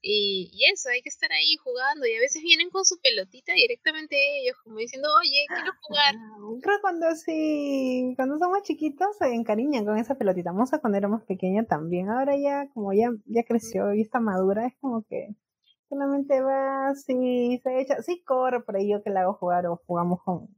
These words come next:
Speaker 2: con su <laughs> correa, pero ya no, o sea, no es tan juguetona como antes, pues antes también corría como una bala, oye, yo me cansaba a medio camino. Ahora como que ya va mi ritmo ya. <laughs> Estamos grandes, pues, Belén.
Speaker 1: Es verdad, suele
Speaker 2: Estamos
Speaker 1: pasar.
Speaker 2: grandes, estamos grandes.
Speaker 1: Pero,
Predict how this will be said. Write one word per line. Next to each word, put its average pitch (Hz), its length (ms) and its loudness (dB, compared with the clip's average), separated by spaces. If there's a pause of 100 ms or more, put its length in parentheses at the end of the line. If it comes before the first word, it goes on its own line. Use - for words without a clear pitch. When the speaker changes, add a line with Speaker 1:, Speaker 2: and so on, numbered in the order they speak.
Speaker 2:
con 175 220 -4
su 151 260 -4
<laughs> 196 300 0
correa, 180 460 -2 (280)
pero 208 200 -2
ya 226 180 0
no, 233 600 0
o 202 60 -2
sea, 214 140 -4
no 247 80 2
es 269 100 -4
tan 302 140 -2
juguetona 247 460 -2
como 175 260 -2
antes, 190 340 0
pues 180 140 -2
antes 226 220 0
también 196 560 0
corría 202 380 2
como 220 160 -2
una 240 200 0
bala, 185 480 0
oye, 196 240 2
yo 220 80 0
me 247 140 -2
cansaba 185 480 0
a 185 40 0
medio 190 320 0
camino. 170 360 -6 (320)
Ahora 262 200 2
como 220 220 -2
que 214 140 -4
ya 240 100 2
va 269 140 2
mi 269 140 0
ritmo 190 360 -2
ya. - 140 -6 (520)
<laughs> 247 340 2
Estamos 202 320 2
grandes, 170 440 0
pues, - 160 -20
Belén. 233 300 2 (120)
Speaker 1:
Es 240 160 -2
verdad, 214 420 -2
suele 214 220 -10 (160)
Speaker 2:
Estamos 190 220 0
Speaker 1:
pasar. 190 160 2
Speaker 2:
grandes, - 340 -8
estamos 208 300 -6
grandes. - 320 -10
Speaker 1:
Pero, 202 380 0